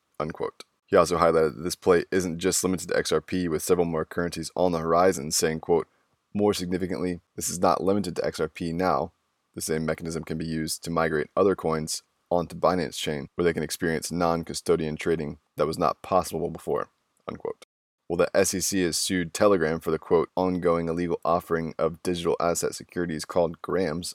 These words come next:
unquote. The Gram token offering raised one point seven billion from one hundred seventy-one initial purchasers. As part of the lawsuit,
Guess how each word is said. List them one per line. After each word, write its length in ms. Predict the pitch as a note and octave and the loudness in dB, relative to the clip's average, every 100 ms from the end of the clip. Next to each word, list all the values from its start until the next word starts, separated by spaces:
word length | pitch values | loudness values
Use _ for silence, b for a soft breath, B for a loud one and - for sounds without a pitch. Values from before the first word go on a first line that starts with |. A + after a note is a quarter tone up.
| - | -12
unquote. 420 | - - D2 - _ | -8 -4 -4 -6 _
The 160 | D#2 E2 | -8 -4
Gram 280 | D#2+ D2+ D#2 | -2 -2 -2
token 340 | - D#2 D#2 - | -6 -4 -6 -2
offering 380 | D2+ D2+ D#2 D#2 | -2 0 -4 -2
raised 280 | D#2 D2 - | -2 -2 -6
one 120 | D#2+ | -8
point 180 | - - | -8 -2
seven 280 | E2 D#2+ | -2 -2
billion 420 | E2 D#2+ D#2+ D2 D#2 | -4 -2 0 -2 -6
from 200 | D#2 D#2+ | -6 -6
one 120 | D2+ | -4
hundred 280 | E2 D#2+ D#2 | -4 -6 -2
seventy-one 440 | E2 E2 D#2 D2+ | -2 -2 -2 -2
initial 300 | D#2 D#2 C#2+ | -2 -4 -6
purchasers. 640 | - F#2 - - - F2+ - | -4 -4 -4 -8 -8 -10 -4
As 100 | F2+ | -4
part 160 | - A#2+ | 6 6
of 60 | G2+ | 8
the 80 | |
lawsuit, 420 | F2 G2+ - E2 | 6 4 2 -4